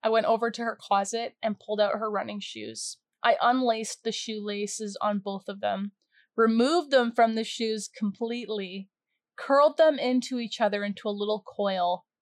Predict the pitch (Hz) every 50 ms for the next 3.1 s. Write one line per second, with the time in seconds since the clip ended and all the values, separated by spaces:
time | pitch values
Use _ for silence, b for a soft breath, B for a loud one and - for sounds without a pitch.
0 | _ _ _ _ - - 330 320 _ - 320 320 320 302 - - 269 285 311 311
1 | 311 302 - - - - 262 277 247 233 - 254 - - - - 233 233 220 214
2 | 196 190 - - - 196 190 190 - - 196 - - 196 190 190 185 175 160 -
3 | - -